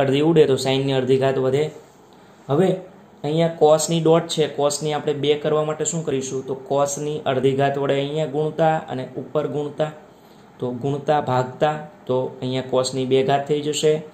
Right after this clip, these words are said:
અને અહીંયા તમારે છેદનો છેદ ઉપર જતો રહેશે, તો cos ની વન હાફ ઉપર રહેશે. ચાલો,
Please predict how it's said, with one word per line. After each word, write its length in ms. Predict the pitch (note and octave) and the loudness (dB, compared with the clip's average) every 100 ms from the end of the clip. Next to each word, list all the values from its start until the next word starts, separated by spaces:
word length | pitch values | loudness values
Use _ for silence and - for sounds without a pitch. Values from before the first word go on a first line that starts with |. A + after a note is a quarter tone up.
| - - - - B2 | -20 -20 -20 -10 -4
અને 160 | B2 B2+ B2+ C3 - | -2 -2 -6 -12 -6
અહીંયા 280 | C#3 C#3+ C#3 | -2 -2 -2
તમારે 300 | C3+ C3+ C3+ C3+ | -2 0 0 -2
છેદનો 240 | C#3+ C3 C3+ C#3+ | -2 -2 -2 -4
છેદ 140 | C3+ C#3+ | -4 -6
ઉપર 180 | - D#3 C3+ | -2 0 2
જતો 160 | C3+ A#2+ | 2 0
રહેશે, 280 | A#2 B2+ B2+ B2+ - - - - | 0 0 -4 -6 -14 -20 -20 -16
તો 60 | A2+ - | -8 -2
cos 180 | B2+ - | -2 -2
ની 80 | B2+ | -4
વન 120 | B2 A#2+ | -4 -2
હાફ 120 | B2 C3 | -4 -6
ઉપર 200 | - C#3 C#3 | -4 -2 -2
રહેશે. 260 | C3+ C#3+ D3 - - - - - - - | -2 -4 -6 -10 -20 -20 -20 -20 -20 -16
ચાલો, 220 | - | -14